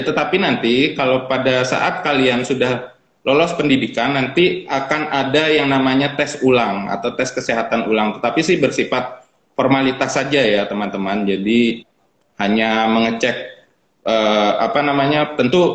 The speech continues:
kalian kan sudah dites kesehatan dari awal,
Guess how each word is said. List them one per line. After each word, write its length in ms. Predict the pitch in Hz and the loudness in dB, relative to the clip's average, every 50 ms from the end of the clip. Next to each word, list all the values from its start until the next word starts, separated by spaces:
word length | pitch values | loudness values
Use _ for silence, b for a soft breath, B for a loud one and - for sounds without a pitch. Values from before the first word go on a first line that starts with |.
| - | 0
kalian 240 | 143 143 147 156 156 | -2 0 0 0 0
kan 160 | - 190 190 | 0 -2 -2
sudah 240 | 185 165 147 147 143 | 0 0 0 0 2
dites 560 | 127 123 127 127 127 - - - 135 123 - | 2 2 2 2 0 0 -2 -4 -4 -4 -2
kesehatan 480 | - - - - 123 117 - - 135 139 | -2 -2 -2 -2 -2 -2 -2 0 2 2
dari 240 | 131 117 120 120 98 | 2 4 4 4 4
awal, 480 | 101 101 110 120 120 113 - - - | 4 4 4 4 2 2 -2 -6 -10